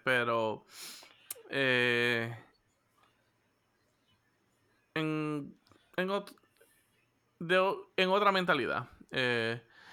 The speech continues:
pero sí, ¿sabes? Poder sacar mi licencia, eh, como que mi próximo, a mi próximo, mi próxima meta. Y nada, es seguir creciendo. O sea, yo,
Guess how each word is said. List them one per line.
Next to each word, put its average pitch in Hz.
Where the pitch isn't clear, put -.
pero 139
sí, 165
¿sabes? 175
Poder 120
sacar 147
mi 139
licencia, 123
eh, 113
como 123
que 123
mi 117
próximo, 110
a 135
mi 117
próximo, 110
mi 127
próxima 117
meta. 123
Y 127
nada, 190
es 180
seguir 160
creciendo. 190
O -
sea, 143
yo, 185